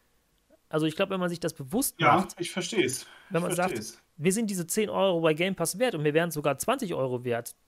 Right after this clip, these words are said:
Speaker 1: dann alles tutti. Dann macht das, dann ist das eine gute Sache. Ich für mich, für meinen
Speaker 2: Mhm.
Speaker 1: Teil, hab immer so ein bisschen diese Abo-Falle, ähm, vor Augen, wo ich dann nachher wie Geld ausgebe, wo ich gar keinen Nutzen von habe, weil ich das einfach zeitlich überhaupt nicht schaffe.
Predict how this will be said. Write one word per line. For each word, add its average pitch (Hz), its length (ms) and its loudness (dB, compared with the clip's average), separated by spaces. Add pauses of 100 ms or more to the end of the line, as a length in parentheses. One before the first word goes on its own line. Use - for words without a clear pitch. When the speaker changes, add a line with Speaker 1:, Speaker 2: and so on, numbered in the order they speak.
(120)
Speaker 1:
dann 143 340 -4 (220)
alles 254 240 0
tutti. 110 400 -8
Dann 143 260 -6
macht 185 260 -2
das, 320 220 -6
dann 185 140 -10
ist 185 80 -8
das 185 140 -8
eine 180 60 -4
gute 202 200 -10
Sache. 143 380 -4 (380)
Ich 202 140 -10
für 254 120 -8
mich, 240 240 -8
für - 120 -8
meinen 190 200 -2
Speaker 2:
Mhm. 196 40 -2
Speaker 1:
Teil, 185 400 -4 (300)
hab 175 180 -2
immer 185 200 -2
so 165 100 -4
ein 151 80 -8
bisschen 170 220 -6
diese 160 200 -4
Abo-Falle, 139 920 0
ähm, 131 240 -10
vor - 240 -6
Augen, 156 500 -4 (200)
wo 151 140 -4
ich 156 60 -6
dann 151 140 -4
nachher 147 440 0
wie 147 320 -8
Geld 165 220 4
ausgebe, 147 560 -4 (760)
wo 156 120 0
ich 156 120 -2
gar 160 180 0
keinen 156 220 -4
Nutzen 160 300 -4
von 113 320 -8
habe, 110 260 -6 (140)
weil 135 120 4
ich 135 80 -2
das 156 100 -6
einfach 151 260 -6
zeitlich 190 340 -6
überhaupt 123 260 -6
nicht 113 120 -10
schaffe. 117 300 -12